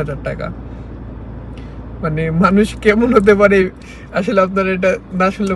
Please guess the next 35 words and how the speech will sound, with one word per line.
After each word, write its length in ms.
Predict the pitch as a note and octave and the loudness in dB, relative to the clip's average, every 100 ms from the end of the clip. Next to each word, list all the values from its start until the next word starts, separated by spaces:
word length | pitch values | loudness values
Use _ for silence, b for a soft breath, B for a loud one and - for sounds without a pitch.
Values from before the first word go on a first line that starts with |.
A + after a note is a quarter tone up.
| F3 | -2
বুঝতে 220 | G#3 B3 E3+ | -2 2 4
পারবেন 280 | D3 D3 D3 | 4 0 -6
না, 80 | C#3+ D#3+ - - F#3+ | -8 -12 -14 0 4
এরকমও 320 | G#3+ A3+ G#3+ G3 | 4 2 0 0
করতে 220 | F#3 F#3+ F3 | 0 -2 2
পারে। 220 | D#3+ D3 C#3 - - - - | 2 2 -4 -12 -18 -20 -18
আসলে 200 | - F3+ E3+ | -10 -6 -4
মাথায় 220 | E3 F#3 F3 | -2 -2 -2
কখন 160 | F3+ E3+ | -2 -4
কে 60 | D#3+ D#3 | -6 -10
ঢোকে? 220 | D3 - - - - - - - - - | -10 -12 -14 -16 -18 -18 -20 -20 -8 -2
কখনো 260 | F3 F#3+ F#3+ | 0 2 0
আসলে 280 | F#3 A3 F#3 | 0 -2 -4
এরকম 240 | E3+ F3+ F#3+ E3+ | -4 -4 -4 -2
হয়, 140 | F3 D3 | -2 -2
আমাদের 180 | D3 D3+ | -4 -6
সবারই 280 | D#3 D3+ D3 | -4 -4 -6
হয় 140 | C#3+ D3 - B B - | -10 -14 -16 B B -6
যে 60 | D3 | -4
Amazon 280 | D3+ D#3 D#3 | -2 -4 -6
থেকে 120 | D#3 D3+ | -6 -8
কিনবো 240 | D#3 D#3 E3 D3+ | -6 -4 -4 -6
না, 60 | C#3+ | -8
Shein 200 | - D#3+ D#3+ | -8 -6 -6
থেকে 140 | E3 D#3 | -8 -8
কিনবো 280 | E3+ D#3+ D#3+ D#3+ | -8 -8 -4 -4
না, 100 | D3 - | -6 -8
Temu 200 | D#3+ D#3+ D#3 | -6 -6 -8
থেকে 180 | E3 D#3 D#3+ | -10 -10 -8
কিনবো 260 | D#3 D#3 E3 | -8 -6 -6
না, 60 | D#3 D3+ | -6 -6
জাপানের 300 | D3 D3+ D3+ - | -8 -8 -10 -8
শপ 140 | D#3 - | -10 -6
থেকে 140 | E3 D3+ | -4 -4
কিনবো 280 | D#3+ D#3+ E3+ | -6 -6 -4